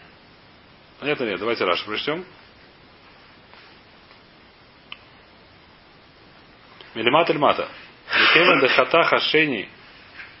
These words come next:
детаха сашени хлид, лоэф шалей ле милимата лималя.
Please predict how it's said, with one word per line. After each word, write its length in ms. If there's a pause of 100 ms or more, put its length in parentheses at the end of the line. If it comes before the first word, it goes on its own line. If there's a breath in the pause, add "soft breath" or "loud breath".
детаха 380
сашени 520
хлид, 300 (300)
лоэф 320
шалей 340
ле 100
милимата 400
лималя. 360